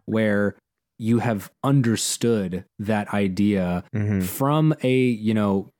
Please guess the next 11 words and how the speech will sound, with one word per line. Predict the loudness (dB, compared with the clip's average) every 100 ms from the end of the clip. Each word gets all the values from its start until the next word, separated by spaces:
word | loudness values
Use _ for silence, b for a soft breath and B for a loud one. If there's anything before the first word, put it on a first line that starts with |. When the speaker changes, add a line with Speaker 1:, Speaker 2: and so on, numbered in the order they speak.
| -6
Speaker 1:
from | -2 0
a |
growing | 0 0 0 2 0
nation, | 0 0 0 -2 0
a | 0
growing | 0 0 0
group | 0 -2 -2
of | -2
nations, | -2 -2 0 0 0 0
this, | -2 -2 -4 -10 B B _ -6
uh, | -2 -2